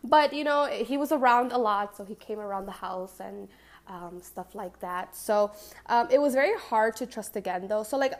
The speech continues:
again, we were, we always just kinda knew each other. We had known each other for a while now. It wasn't, like, meeting a complete stranger and having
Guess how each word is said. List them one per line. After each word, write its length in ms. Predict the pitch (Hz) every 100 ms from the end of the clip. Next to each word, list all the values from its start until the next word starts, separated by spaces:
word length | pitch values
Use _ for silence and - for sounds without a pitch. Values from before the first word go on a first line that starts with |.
| -
again, 320 | 269 254 240
we 120 | 247 269
were, 400 | 269 262 254 -
we 180 | 247 262
always 260 | 262 269 277
just 160 | 262
kinda 180 | - 220
knew 420 | 202 202 214 208 208 - _ -
each 260 | 214 -
other. 380 | 208 190 214 226
We 140 | 202 202
had 180 | 196
known 140 | 190 185
each 180 | 185 190
other 140 | 180
for 160 | 180 185
a 60 |
while 240 | 180 175 185
now. 120 | 180
It 80 | 185
wasn't, 320 | 180 185 185 - _ _ _
like, 220 | - 180 196
meeting 360 | 196 190 180
a 60 | 180
complete 400 | - 185 185 180
stranger 640 | - 190 180 185 185 185
and 180 | 185 175 -
having 300 | 190 180 190